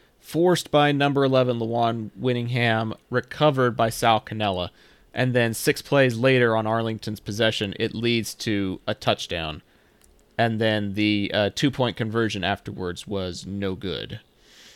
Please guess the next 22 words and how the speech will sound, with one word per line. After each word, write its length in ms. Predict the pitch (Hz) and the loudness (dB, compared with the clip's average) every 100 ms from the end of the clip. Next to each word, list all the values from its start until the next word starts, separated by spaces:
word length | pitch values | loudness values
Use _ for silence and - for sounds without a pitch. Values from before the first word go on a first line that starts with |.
| _ _ _ _ - - | _ _ _ _ -20 -4
But 220 | 131 131 | -4 0
then, 420 | 135 123 117 117 - | 2 2 0 -2 -4
let 100 | 131 | -4
me 80 | 131 | -4
see, 240 | - 120 | -4 -4
this 240 | 123 143 | -2 -4
one 100 | 120 | -4
here 520 | 117 180 156 123 117 - 127 | -2 2 4 4 0 -4 -2
in 160 | 127 | -2
the 60 | 120 | -2
second 400 | - 127 123 - | 0 -2 -2 -8
quarter, 440 | - 110 110 110 - _ _ _ - | -4 -2 0 -2 -8 _ _ _ -2
Arlington 640 | 120 123 120 - 127 117 | 0 2 -2 -4 -4 -2
went 220 | 113 104 | -2 -4
three 240 | - 117 151 | -2 0 2
and 80 | 147 | 4
out, 440 | 110 139 - - - _ _ _ _ _ _ _ _ _ _ _ _ _ _ | 2 0 -4 -10 -12 _ _ _ _ _ _ _ _ _ _ _ _ _ _
fourth 280 | - 120 127 | -2 -2 0
and, 240 | 139 135 127 | -2 -4 -6
fourth 260 | - 127 147 | 0 0 2
and 120 | 151 | -2
sixth, 540 | - 107 110 - - | -2 -2 -2 -4 -18